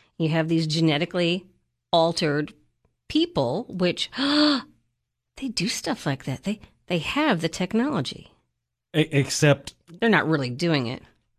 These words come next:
Speaker 2: the, the one snafu that comes into it, especially around the year that I get to view this film, um, they, they take over the planet, and I, I believe cause World War Three in the year nineteen ninety-two.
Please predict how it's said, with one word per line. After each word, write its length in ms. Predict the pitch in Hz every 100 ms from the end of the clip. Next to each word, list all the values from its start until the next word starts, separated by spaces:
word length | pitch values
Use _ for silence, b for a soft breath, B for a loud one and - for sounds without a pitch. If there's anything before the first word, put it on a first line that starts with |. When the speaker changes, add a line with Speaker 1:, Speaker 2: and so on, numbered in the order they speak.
| _
Speaker 2:
the, 160 | 170 196
the 120 | 156 165
one 240 | 190 233
snafu 560 | - - 180 - 180 156
that 120 | 123
comes 280 | 143 139 -
into 320 | 160 135 131
it, 100 | 107
especially 580 | - - 214 - 196 170
around 300 | 147 151 147
the 100 | 131
year 440 | 117 135 135 123 -
that 280 | 117 123 - -
I 200 | 151 185
get 220 | 139 135
to 80 | 110
view 260 | 107 117
this 200 | 107 104
film, 320 | - 110 92 - - - _ _ _ _ _ -
um, 260 | 135 123 - _ _ _ _ _ _
they, 260 | 131 160 160
they 220 | 127 147
take 340 | 139 196 190 190
over 420 | 190 139 151 135
the 180 | 101 113
planet, 680 | - 196 180 101 82 - - _ _ _ _ -
and 140 | 127 135
I, 140 | 135
I 100 | 120
believe 500 | 117 117 127 190 175
cause 380 | - 143 135 107
World 280 | 101 147 139
War 220 | 127 139
Three 600 | 117 - 196 202 110 98 - _ _ _ _ _
in 160 | 143 147
the 60 | 143
year 220 | 131 131
nineteen 500 | 120 127 101 131 120
ninety-two. 760 | 110 104 92 92 - 95 -